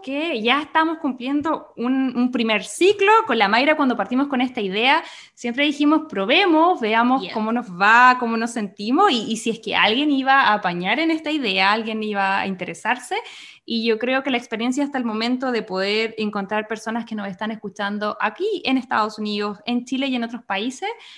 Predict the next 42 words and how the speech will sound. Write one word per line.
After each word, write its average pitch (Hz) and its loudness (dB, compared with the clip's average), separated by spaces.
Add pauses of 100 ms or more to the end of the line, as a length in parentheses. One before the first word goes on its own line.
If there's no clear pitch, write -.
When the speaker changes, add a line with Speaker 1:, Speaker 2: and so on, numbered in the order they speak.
(140)
Speaker 1:
nos 196 -8
ha 202 0
hecho 269 0
Speaker 2:
Sí. 254 0
Speaker 1:
decir, 254 0
"Ya, 285 4
démosle 440 0
con 381 -4
esto 415 -8
nomás", 170 -6
¿o 277 -2
no? 302 -4
Speaker 2:
Eso, 202 -6
y 208 -6
que 220 -6
nos 214 -4
esperan, 226 0
que 233 -8
nos 214 -8
comentan, 214 0
así 190 -12
como, 196 -4
"Se 302 -10
echa 320 0
de 320 4
menos 330 0
un 320 0
capítulo". 320 0
Así 208 -2
que 220 -6
muchas, 277 2
muchas, 269 -2
muchas 247 -2
gracias 202 -8
por 190 -16
su 185 -12
apoyo 226 -6
y - -14
todo. - -20
Speaker 1:
Sí, 285 2
así 202 -2
que 226 2